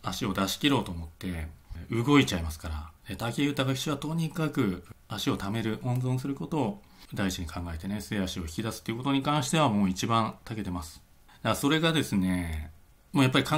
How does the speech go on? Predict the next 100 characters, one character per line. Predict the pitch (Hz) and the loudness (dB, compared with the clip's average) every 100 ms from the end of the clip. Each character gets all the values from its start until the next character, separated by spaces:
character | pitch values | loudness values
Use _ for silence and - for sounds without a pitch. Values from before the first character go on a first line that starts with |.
| 165 | 4
え | |
方 | 175 127 | 4 2
の | |
違 | 95 113 131 | 0 0 2
い | |
な | 139 120 | 4 4
ん | 82 | 2
で、 | 80 78 78 - - - - 131 | -2 -4 -6 -10 -20 -16 -14 -2
ど | 127 | 0
っ | |
ち | 127 | 4
が | |
い | 117 117 120 | 4 4 2
い | |
悪 | 113 120 | 0 2
い | 127 | 4
じ | |
ゃ | |
な | 131 | 4
い | 151 | 4
ん | |
で | 135 | 4
す | |
け | 139 | 2
ど、 | 147 143 95 - | 4 4 2 -2
た | |
だ | 76 | -4
や | 135 | 0
っ | |
ぱ | 147 | 2
り | 139 | 4
ね、 | 113 110 | 4 2
距 | - 185 | 4 6
離、 | 208 196 - | 8 8 4
距 | - | 4
離 | 175 | 6
実 | 170 190 151 | 10 8 8
績 | 127 | 2
を | |
考 | 107 110 110 | 2 0 0
え | 104 | -2
た | 101 | -4
時 | 123 147 | -4 -2
に、 | 151 151 | 2 2
や | 104 | 2
っ | |
ぱ | 98 | -2
武 | 95 | -4
豊 | 92 85 | -4 -4
騎 | 80 - | -6 -8
手 | |
に | 82 80 80 82 | -6 -4 -4 -6
分 | 85 85 | -6 -6
が | 87 | -4
あ | |
り | 87 | -4
ま | 104 | -4
す | 104 | -4
よ | 95 | -6
ね。 | 90 95 - - | -6 -8 -10 -4
川 | 98 92 | 0 0
田 | 87 | -2
騎 | - | -2
手 | 143 | 2
は | 151 | 4
あ | 135 | 4
ん | 101 | 2
ま | 90 | 0
り | 80 | -4
こ | - | -10
う | 80 | -12
長 | 85 | -10
距 | 78 - | -12 -10
離、 | 78 78 - - - - | -10 -10 -14 -20 -20 -18
ジ | - | -10
ー | 78 | -8
ワ | |
ン | 76 | -8
得 | 78 | -8
意 | 82 | -10
じ | - | -8
ゃ | |
な | 78 | -6
い | 80 | -8
っ | |
て | - 76 | -10 -14
い | |
う | 71 | -16
こ | - | -14
と | - | -8
に | 82 | -4
な | |
っ | 101 | -2
ち | 95 | -2
ゃ | |
い | |
ま | 78 | -4
す | - | -6
よ | |
ね。 | 78 78 | -8 -8